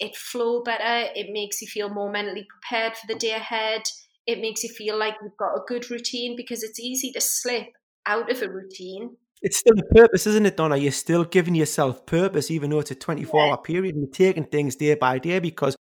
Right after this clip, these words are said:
Speaker 2: we've, at the, at the moment, what I said to Tom before we start rolling was we've, we're taking,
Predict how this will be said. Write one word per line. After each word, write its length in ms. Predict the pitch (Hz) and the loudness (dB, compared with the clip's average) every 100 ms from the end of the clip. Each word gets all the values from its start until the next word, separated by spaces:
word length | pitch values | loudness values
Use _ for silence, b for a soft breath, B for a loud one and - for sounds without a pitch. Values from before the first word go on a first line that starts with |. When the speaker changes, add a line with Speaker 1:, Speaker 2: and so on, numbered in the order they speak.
| - | 2
Speaker 2:
we've, 160 | 160 | 4
at 160 | 208 202 | 6 4
the, 140 | 202 | 4
at 100 | 196 | 2
the 80 | 175 | 4
moment, 380 | 151 190 190 156 | 6 8 6 4
what 80 | 147 | 0
I 40 | |
said 220 | 139 165 | 2 0
to 80 | 156 | 0
Tom 240 | 131 165 156 | 0 2 2
before 260 | 147 156 | 2 2
we 80 | 143 | 2
start 280 | - 147 139 | 2 2 4
rolling 340 | 135 185 131 117 _ _ _ | 2 2 0 -2 _ _ _
was 400 | 135 143 123 - - | 0 0 0 -6 -10
we've, 300 | 131 143 156 | -4 0 0
we're 140 | 156 156 | 4 2
taking, 580 | - 185 185 170 135 | 8 8 8 4 2